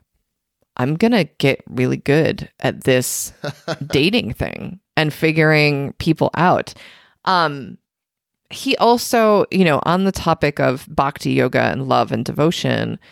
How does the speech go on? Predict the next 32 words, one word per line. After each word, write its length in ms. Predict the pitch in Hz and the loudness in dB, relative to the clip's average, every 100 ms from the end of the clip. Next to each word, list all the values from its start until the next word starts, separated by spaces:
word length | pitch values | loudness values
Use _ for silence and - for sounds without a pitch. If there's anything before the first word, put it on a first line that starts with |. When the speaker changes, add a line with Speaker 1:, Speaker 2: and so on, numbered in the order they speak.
| - _ - | -20 _ -2
Speaker 1:
his 360 | 185 175 175 | 2 4 2
love 400 | 151 139 139 135 - | 2 2 4 2 -2
and 160 | 151 139 | -2 -2
devotion 520 | 139 131 - 135 127 | 0 0 0 -4 -4
to 480 | - 123 117 113 107 | -6 -2 -2 -2 -4
his 220 | 127 139 - | -8 -12 -10
family, 680 | 127 113 147 190 233 262 _ | -6 -4 -2 0 -2 -4 _
Speaker 2:
Mm. 220 | - 147 98 _ - | -6 -6 -6 _ 0
Speaker 1:
his 180 | 165 | 2
Speaker 2:
Yeah. 80 | 160 | 4
Speaker 1:
love 220 | 143 139 | 2 2
and 100 | 151 | 0
devotion 400 | 147 135 135 - | 0 0 -2 -2
to 140 | 131 131 | -4 -4
his 120 | 135 | -4
brother, 400 | - 123 143 147 | -2 0 2 2
his 160 | 147 135 | 2 2
love 160 | 127 | 0
and 80 | 147 | 0
devotion 360 | 135 127 - 143 | 0 -2 -2 -4
to 100 | 139 | -2
his 220 | 135 - | -4 -2
nieces, 720 | 120 131 - 165 160 180 120 | -2 -2 0 2 2 0 -6
Speaker 2:
Mm, 80 | 107 - - | -10 -16 -14
yeah. 160 | 85 - _ _ - | -14 -14 _ _ 0
Speaker 1:
and 640 | 175 165 160 156 156 - _ _ - | 4 4 4 2 -2 -6 _ _ -6
his 360 | 175 180 156 | 2 4 4
deep 320 | 165 165 - - | 2 0 0 -2
connection 640 | 160 143 139 - 147 139 | -2 0 0 0 0 0
to 600 | - - 135 127 127 135 - _ _ _ _ _ - | -2 0 4 4 2 -2 -6 _ _ _ _ _ -8
his 200 | 139 165 | 0 2
emotions 840 | 147 143 131 131 - 135 - - | 2 0 0 0 -4 -8 -8 -10